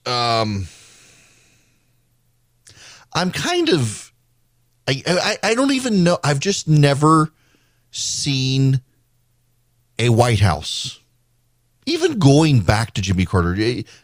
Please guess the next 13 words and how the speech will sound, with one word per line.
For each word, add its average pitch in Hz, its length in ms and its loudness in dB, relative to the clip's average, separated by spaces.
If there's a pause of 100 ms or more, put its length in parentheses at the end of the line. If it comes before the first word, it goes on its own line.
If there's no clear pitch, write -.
Jimmy 247 300 -4
Carter 117 580 2 (1400)
was 139 300 2
not 165 260 2
a 160 100 -2
good 120 320 -2
president. 82 540 -2 (340)
He 127 120 4
may 175 140 2
be 233 160 -4
a 220 60 -4
fine 147 500 0
man, 85 460 -4